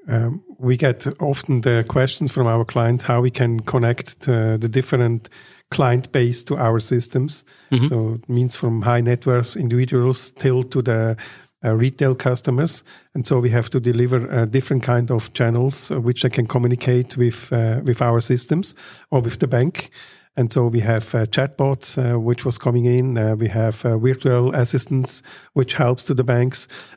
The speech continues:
Speaker 1: And of course, the normal way, like mobile banking and e-banking, which they can, uh, via secure email directly communicate it with, with the relationship managers.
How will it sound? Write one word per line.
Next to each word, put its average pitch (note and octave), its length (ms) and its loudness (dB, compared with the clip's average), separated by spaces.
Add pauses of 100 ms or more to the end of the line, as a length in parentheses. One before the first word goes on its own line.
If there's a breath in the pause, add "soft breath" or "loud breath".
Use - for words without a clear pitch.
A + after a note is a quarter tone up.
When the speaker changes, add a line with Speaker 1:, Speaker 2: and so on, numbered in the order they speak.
Speaker 1:
And B2 200 2
of - 120 -2
course, A#2 340 0
the B2+ 140 -2
normal A#2 400 2
way, A#2 240 2
like A2+ 440 0
mobile A#2+ 340 2
banking A#2+ 680 0
and A2+ 180 0
e-banking, A#2+ 640 0
which A#2 220 -2
they C3 80 2
can, A#2 320 0 (440 loud breath)
uh, A#2+ 340 2
via B2 560 2
secure C3+ 560 0
email B2 400 2
directly B2 420 0
communicate B2 640 0
it B2+ 160 -2
with, A#2+ 320 0
with C3 180 -2
the C3 100 0
relationship B2 640 0
managers. D3 580 0